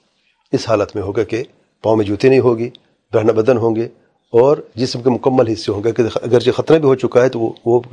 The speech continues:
جلد کا ٹکڑا بھی واپس کر دیا جائے گا۔ ٹھیک۔ تیسرا ہے لوگ، آ،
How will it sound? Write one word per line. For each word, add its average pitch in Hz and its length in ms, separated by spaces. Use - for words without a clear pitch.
جلد 107 200
کا 123 120
ٹکڑا 123 260
بھی 113 200
واپس 113 260
کر 95 100
دیا 87 180
جائے 82 180
گا۔ - 120
ٹھیک۔ - 220
تیسرا 139 360
ہے 143 160
لوگ، 127 260
آ، - 60